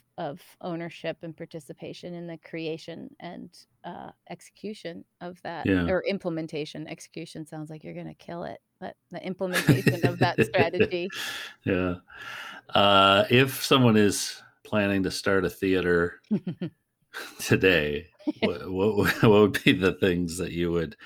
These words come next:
Speaker 2: y-, y-,
Speaker 1: Uh,
Speaker 2: <laughs> you, you got
Speaker 1: I'm
Speaker 2: a
Speaker 1: a
Speaker 2: couple minutes to
Speaker 1: terrible,
Speaker 2: share.
Speaker 1: I'm a terrible person to ask that question
Speaker 2: Why
Speaker 1: because
Speaker 2: is
Speaker 1: I'm,
Speaker 2: that?
Speaker 1: I'm usually very discouraging, hon-,
Speaker 2: Oh, okay.
Speaker 1: honestly. And, and I don't mean to be.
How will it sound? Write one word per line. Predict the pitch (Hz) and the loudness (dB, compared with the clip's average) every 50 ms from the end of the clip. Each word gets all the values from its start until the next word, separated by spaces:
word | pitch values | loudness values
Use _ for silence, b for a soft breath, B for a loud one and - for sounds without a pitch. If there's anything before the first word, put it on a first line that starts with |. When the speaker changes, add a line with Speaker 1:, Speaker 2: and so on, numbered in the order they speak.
| B B B | B B B
Speaker 2:
y-, | 180 175 | -4 -4
y-, | 175 175 175 170 170 170 170 165 160 | -2 0 0 0 0 0 0 0 0
Speaker 1:
Uh, | 165 - | -2 -4
Speaker 2:
<laughs> | - | -2
you, | - 98 98 - - - | 2 2 2 2 2 2
you | 135 117 98 92 | 4 4 6 6
got | 214 | 6
Speaker 1:
I'm | 226 247 | 8 8
Speaker 2:
a | 262 | 6
Speaker 1:
a | |
Speaker 2:
couple | 262 - 139 135 135 - | 6 4 4 6 10 10
minutes | 240 247 254 262 285 294 294 294 | 12 12 12 12 12 12 12 10
to | 294 254 | 10 10
Speaker 1:
terrible, | 208 277 277 277 | 10 10 10 10
Speaker 2:
share. | - - | 8 8
Speaker 1:
I'm | 214 233 240 240 | 8 6 6 4
a | 240 | 0
terrible | 240 - 269 240 233 233 240 233 233 226 214 | 0 4 8 10 10 10 10 8 6 2 2
person | - - 196 185 185 - - 196 185 185 180 | 4 4 4 4 4 2 0 -2 -2 -2 0
to | - 185 | 0 0
ask | 160 135 165 175 175 165 - - | 0 0 0 0 0 -2 -2 2
that | 190 190 196 185 - | 4 4 4 4 6
question | - 196 190 185 - - 202 190 202 | 6 6 6 6 2 -2 0 0 4
Speaker 2:
Why | 226 127 131 | 4 6 6
Speaker 1:
because | 151 156 147 | 8 6 8
Speaker 2:
is | 151 | 8
Speaker 1:
I'm, | 165 | 8
Speaker 2:
that? | 160 120 - - - _ B B B B B B | 8 6 4 2 -4 _ B B B B B B
Speaker 1:
I'm | 247 262 277 | 6 8 8
usually | 294 262 262 269 262 220 | 8 6 6 6 4 6
very | 165 202 196 196 202 196 | 8 10 10 10 10 8
discouraging, | 175 190 180 - - 175 156 160 170 170 160 - 156 139 - - 170 _ _ _ _ _ _ _ _ _ _ _ _ - | 6 4 0 0 -2 -2 0 0 -2 -4 -4 -6 -8 -8 -10 -12 -16 _ _ _ _ _ _ _ _ _ _ _ _ 4
hon-, | - 190 190 180 | 6 6 6 6
Speaker 2:
Oh, | - - - - | 4 0 -4 -4
okay. | - 180 | 0 6
Speaker 1:
honestly. | 196 196 185 180 190 185 - - 175 175 175 - - | 6 6 8 6 4 2 0 0 0 0 0 0 2
And, | - 220 220 220 - - | 4 4 4 4 2 4
and | 233 240 240 | 6 8 10
I | 240 | 10
don't | 247 262 262 220 - | 10 10 10 8 4
mean | 202 202 190 196 214 240 254 | 2 2 4 4 2 2 2
to | - 277 | 0 -2
be. | 240 262 285 302 311 359 392 392 - | -2 0 -2 0 0 0 0 -2 -2